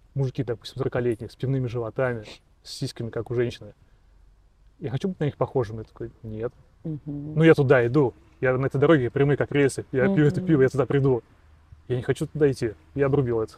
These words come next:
Speaker 1: Ну, это было
Speaker 2: Круто.
Speaker 1: вот тринадцать лет назад.
Speaker 2: А как ты развлекаешься?
Speaker 1: Никак.
Speaker 2: Ты
Speaker 1: Я это
Speaker 2: планируешь
Speaker 1: плани-, я
Speaker 2: вообще
Speaker 1: это
Speaker 2: свои
Speaker 1: планирую с вечера, на следующий день.
Speaker 2: Что ты будешь делать завтра?
Speaker 1: Да.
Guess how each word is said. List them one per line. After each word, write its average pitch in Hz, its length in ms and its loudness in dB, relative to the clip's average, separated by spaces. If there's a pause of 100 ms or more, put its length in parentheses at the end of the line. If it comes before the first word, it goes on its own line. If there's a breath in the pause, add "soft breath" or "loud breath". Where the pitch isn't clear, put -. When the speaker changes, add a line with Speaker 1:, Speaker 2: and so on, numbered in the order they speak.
(840)
Speaker 1:
Ну, 160 80 -2
это 139 100 0
было 117 40 -8 (100)
Speaker 2:
Круто. 123 140 2
Speaker 1:
вот 117 100 -6
тринадцать 123 320 -4
лет 113 100 -6
назад. 104 260 -14 (400)
Speaker 2:
А 180 80 -6
как - 200 -10
ты 156 80 -4
развлекаешься? 143 560 -12 (1700)
Speaker 1:
Никак. 113 360 -10 (240)
Speaker 2:
Ты - 60 0
Speaker 1:
Я - 60 6
это - 20 2
Speaker 2:
планируешь 320 400 8
Speaker 1:
плани-, 190 100 4
я 143 60 6
Speaker 2:
вообще 147 60 8
Speaker 1:
это 143 100 2
Speaker 2:
свои 165 80 4
Speaker 1:
планирую 143 340 4
с - 80 -14
вечера, 127 320 -2 (560)
на 135 80 -2
следующий 135 320 -2
день. 120 120 0
Speaker 2:
Что 247 120 4
ты 277 60 0
будешь 214 160 2
делать 185 320 0
завтра? 143 500 -8
Speaker 1:
Да. 113 80 -14